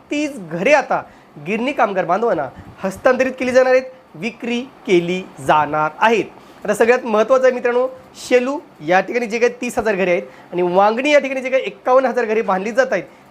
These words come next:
त्या घरांची किमती सध्या तरी साडे नऊ लाख रुपये ठेवण्यात आलेले आहेत आणि म्हणून एरियाच्या मानाने किंवा लोकॅलिटीच्या मानाने आणि गिरणी कामगार बांधवांना घरे देत आहे,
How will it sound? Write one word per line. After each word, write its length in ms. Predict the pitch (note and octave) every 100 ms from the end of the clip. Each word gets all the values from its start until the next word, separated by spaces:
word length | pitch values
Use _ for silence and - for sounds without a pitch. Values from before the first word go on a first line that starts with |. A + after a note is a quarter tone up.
| -
त्या 260 | B3 B3+ C4+
घरांची 360 | G#3+ G#3+ G#3
किमती 580 | - - B3+ C4 B3+ F#3
सध्या 440 | - G#3+ F3+ G3+ C#4
तरी 180 | C#4 G#3 -
साडे 500 | - B3 A3+ B3+ C4
नऊ 320 | A3+ A3+ A3
लाख 400 | F#3 G3 A#3+ -
रुपये 240 | G3+ G3+
ठेवण्यात 360 | G3+ G3+ E3 F3+ F3+ -
आलेले 340 | D3+ D3 D3+ F3
आहेत 220 | A#3 G3+ - - -
आणि 120 | F3
म्हणून 360 | F3+ G#3+ D4 G3 -
एरियाच्या 360 | G3 G3+ A3+ B3
मानाने 260 | B3 B3 C4
किंवा 180 | D#4+
लोकॅलिटीच्या 560 | D4+ C4 C4 D4 C#4+ C4+
मानाने 540 | A#3+ A3+ G#3 G#3+ - - -
आणि 200 | F#3 G#3
गिरणी 400 | E3+ F#3 G3 C4+
कामगार 360 | C4+ G3+ G3
बांधवांना 440 | A3+ F#3 E3+ F3+ D4+
घरे 180 | C#4 B3
देत 100 | G#3+
आहे, 140 | F#3+